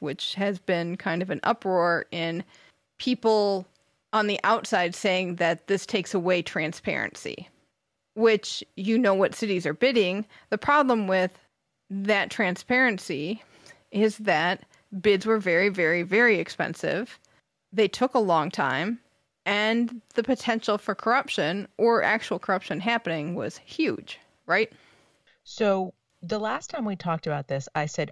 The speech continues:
Speaker 2: "Oh, I really can't imagine they're gonna pick it so far in advance." And after they did, I was kinda happy they did.
Speaker 1: Really?
Speaker 2: Yes, for a couple of reasons. Number one, one of the things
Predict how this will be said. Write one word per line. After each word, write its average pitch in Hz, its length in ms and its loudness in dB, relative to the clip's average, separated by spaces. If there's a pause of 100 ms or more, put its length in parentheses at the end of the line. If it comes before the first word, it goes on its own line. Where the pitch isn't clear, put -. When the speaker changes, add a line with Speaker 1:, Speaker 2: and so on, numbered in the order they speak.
Speaker 2:
"Oh, 160 300 2
I 160 180 -6
really 214 280 0
can't 180 300 -4
imagine 151 720 -2 (440)
they're 160 220 2
gonna 151 260 0 (220)
pick - 240 -2
it 139 160 -6
so 147 200 -2
far 139 300 -2
in 135 60 -4
advance." 127 640 -4 (840)
And 208 360 2 (100)
after 240 440 0
they 220 200 -4
did, 160 640 -4 (800)
I 214 180 0
was 233 220 0
kinda 247 400 -4
happy 220 680 -4
they 131 220 -4
did. - 560 -8 (640)
Speaker 1:
Really? 247 420 -6 (760)
Speaker 2:
Yes, 277 480 0
for 254 160 0
a 247 40 0
couple 247 260 0
of 202 60 -4
reasons. 151 400 -8
Number 214 260 0
one, 160 300 0
one 185 220 4
of 254 80 2
the 311 80 -4
things 202 520 -2